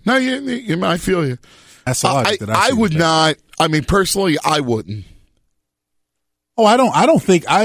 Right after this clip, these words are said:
Speaker 2: I told you because we talked about it last week. I don't think that Nick Foles is a franchise quarterback. He, he can be a bridge in the right system. And what I mean by a bridge is that until you figure out your quarterback scenario, your long-term quarterback scenario,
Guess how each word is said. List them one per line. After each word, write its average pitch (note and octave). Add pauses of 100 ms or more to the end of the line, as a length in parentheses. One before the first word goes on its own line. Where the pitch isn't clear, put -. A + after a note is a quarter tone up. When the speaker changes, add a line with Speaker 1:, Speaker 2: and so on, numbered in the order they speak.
Speaker 2:
I D3+
told F#3
you D3+
because D3+
we D#3+
talked D3
about C3+
it B2+
last B2
week. F3+
I E3
don't A#3
think C#3+
that A#2+
Nick C#3 (100)
Foles C#3+
is B2
a B2
franchise C3+
quarterback. C3 (960)
He, C3
he C#3+
can F#3+
be F#3
a C#3+
bridge F3 (380)
in D3
the C3+
right D3+
system. E3 (1200)
And C#3+
what D3+
I D3
mean D#3+
by C3+
a A#2
bridge C#3+
is A#2+
that C3+
until B2+
you E3+
figure D#3+
out D3
your C3+
quarterback C#3+
scenario, C3
your A#2
long-term B2
quarterback A2
scenario, G2+